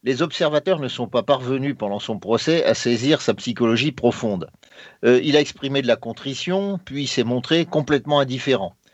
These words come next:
Euh, il oscillait entre les aveux, les silences coupables et les ambiguïtés. On pense qu'il n'a pas de pathologie mentale, mais qu'il a ce qu'on appelle de la désempathie.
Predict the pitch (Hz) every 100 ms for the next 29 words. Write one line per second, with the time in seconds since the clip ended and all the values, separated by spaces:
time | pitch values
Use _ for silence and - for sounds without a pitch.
0 | _ _ _ 107 - 131 135 - 139 143
1 | 139 120 113 101 101 117 113 143 160 156
2 | 120 - 120 107 - 120 - 147 139 123
3 | 120 131 127 120 127 123 98 - _ -
4 | - _ 123 147 156 - 139 123 143 143
5 | - 123 127 117 107 110 110 101 147 160
6 | 123 - 110 123 139 - - 110 107 135
7 | 120 107 104 98 135 127 147 127 120 -
8 | 104